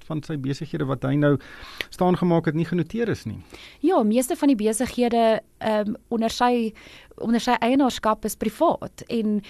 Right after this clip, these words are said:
Speaker 2: dit is, dis een van daai goed wat ook so interessant is. Mens kan sê hoe ryk iemand is, want mens kan sien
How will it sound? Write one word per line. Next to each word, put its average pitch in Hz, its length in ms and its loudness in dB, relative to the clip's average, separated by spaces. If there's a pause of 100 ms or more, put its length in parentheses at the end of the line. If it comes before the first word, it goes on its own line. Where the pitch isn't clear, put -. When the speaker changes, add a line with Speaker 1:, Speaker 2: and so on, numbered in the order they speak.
(260)
Speaker 2:
dit 233 220 6
is, 262 320 4
dis - 200 0
een 277 140 4
van 277 120 2
daai 226 160 4
goed - 240 -6
wat 220 200 2
ook 240 120 0
so - 120 0
interessant 208 540 0
is. 190 180 0
Mens 196 180 -4
kan 220 140 0
sê 277 280 2
hoe 214 80 4
ryk 190 280 4
iemand 202 280 0
is, 202 180 -4
want 185 140 -6
mens 180 160 -6
kan 196 140 -2
sien 208 320 -2